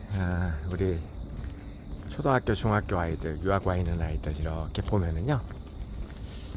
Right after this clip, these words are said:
예전하고 좀 달라진 특징 같은 것이 몇 가지가 좀 보이더라고요. 음, 그중에 이제 가장 큰 특징은 그런 것 같아요. 특히 지금 그 초등학교 아이들은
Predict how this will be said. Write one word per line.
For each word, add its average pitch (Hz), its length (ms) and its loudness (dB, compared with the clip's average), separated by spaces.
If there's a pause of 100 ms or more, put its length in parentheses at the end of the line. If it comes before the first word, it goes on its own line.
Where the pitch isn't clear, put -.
(220)
예전하고 170 1300 6
좀 151 180 2
달라진 151 760 6
특징 320 340 2
같은 254 240 4
것이 120 180 2
몇 95 200 2
가지가 87 280 4
좀 80 200 -2
보이더라고요. 95 680 2 (1300)
음, 80 400 0 (1500)
그중에 117 340 6
이제 104 140 4
가장 139 420 4
큰 - 260 4
특징은 185 480 4
그런 117 200 6
것 101 60 6
같아요. 101 360 2 (680)
특히 202 240 6
지금 202 800 12
그 131 460 12
초등학교 165 440 6
아이들은 107 520 8